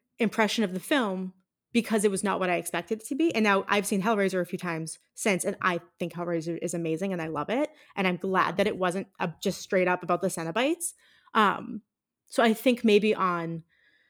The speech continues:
Speaker 1: maybe on a further viewing, even though I've seen it twice now, I hope that I could get to a same level of, like, adoration with Puppet Master, but I was curious if you had any kind of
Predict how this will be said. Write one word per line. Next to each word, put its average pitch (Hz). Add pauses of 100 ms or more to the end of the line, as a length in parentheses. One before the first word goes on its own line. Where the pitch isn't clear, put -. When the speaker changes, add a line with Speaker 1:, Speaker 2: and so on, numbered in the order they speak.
(340)
Speaker 1:
maybe 381
on 415
a 339
further 262
viewing, 202
even 190
though 185
I've 180
seen 196
it 185
twice 180
now, 170
I 196
hope 202
that -
I 190
could 214
get 190
to 208
a 180
same 185
level 180
of, 175
like, 175
adoration 175 (400)
with 196
Puppet -
Master, 302
but 262
I 208
was 233
curious 202
if - (300)
you 202
had 220
any 226
kind 226
of 226